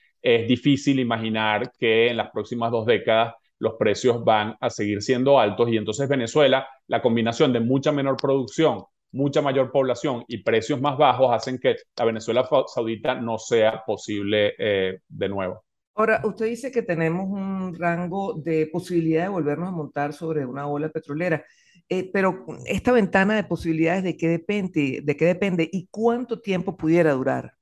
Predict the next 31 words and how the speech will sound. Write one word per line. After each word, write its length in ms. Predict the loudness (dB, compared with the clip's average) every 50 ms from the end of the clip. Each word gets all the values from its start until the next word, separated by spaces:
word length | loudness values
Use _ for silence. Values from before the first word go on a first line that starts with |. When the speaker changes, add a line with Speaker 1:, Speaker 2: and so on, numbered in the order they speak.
| _ _
Speaker 1:
Sí, 180 | -2 2 4 4
mira, 180 | 6 6 6
hay 80 | 6 6
una 140 | 6 4 4
gran 220 | 4 4 4 4
incertidumbre 720 | 2 2 2 2 2 2 4 4 4 4 4 4 2 2 2
sobre 360 | 4 4 4 4 4 2 0
qué 180 | 0 -2 0
tan 380 | 0 0 -4 -4 -4 -6 -2 0
larga 380 | 2 2 2 2 2 2 2 2
es 60 | 2
la 100 | 2 0
ventana 640 | 0 -2 -4 -4 -2 0 0 0 0 -2 -4 -4 -4 -6 -8
y 120 | -6 -2
qué 120 | -2 0
tanto 300 | 0 0 -2 -2 0 -2
nos 100 | 0 0
vamos 220 | 0 -2 0 0 0
a 80 | 0 2
poder 280 | 2 0 0 0 0
beneficiar. 680 | -2 -4 -4 -6 -6 -8 -4 0 2 4 4 4 2 -4 -12 _ _ _ _ _ _ _
Eh, 260 | 0 2 4 4 4 2
para 180 | 2 2 4 4
darte 260 | 2 2 2 2 0
una 280 | 0 -2 -4 -6 -4
idea 280 | 0 4 6 6 8 6
de 80 | 6 6
los 160 | 4 0 -2
extremos, 500 | -4 -2 0 0 0 0 -2 -4 -6 -4
la 200 | -2 2 2 4
opep 420 | 2 2 2 0 2 2 0 -2